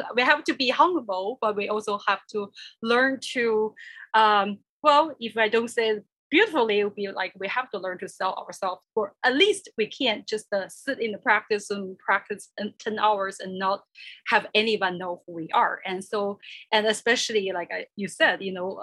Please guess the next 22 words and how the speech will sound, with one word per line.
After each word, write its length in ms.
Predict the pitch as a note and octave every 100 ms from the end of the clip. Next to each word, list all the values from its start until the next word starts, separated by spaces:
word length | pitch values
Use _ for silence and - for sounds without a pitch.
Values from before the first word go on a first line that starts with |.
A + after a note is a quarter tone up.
| F3+
a 20 |
lot 360 | G3 G#3+ A3 -
of 100 | - -
first 380 | E4+ F3 - -
for 100 | G3+ F#3
you 240 | F3 F#3
and 120 | F3+
your 120 | F3
sister 520 | - G#3 - F3 E3+ E3 -
to, 220 | F3+ E3+ -
to 80 | F#3
just 340 | - - - -
be 180 | A#3+ -
out 220 | C#4 D4
there 220 | F#3 F3
and 240 | F3 F#3 F#3 -
as 180 | G3 -
classical 500 | - D4+ D#4 - E3+
musicians, 640 | D#3+ - - - F3 -
right? 220 | F#3+ F3+ F#3+
Sometimes, 540 | F#3+ F#3+ G3 F#3+ F3+ -
uh, 200 | F3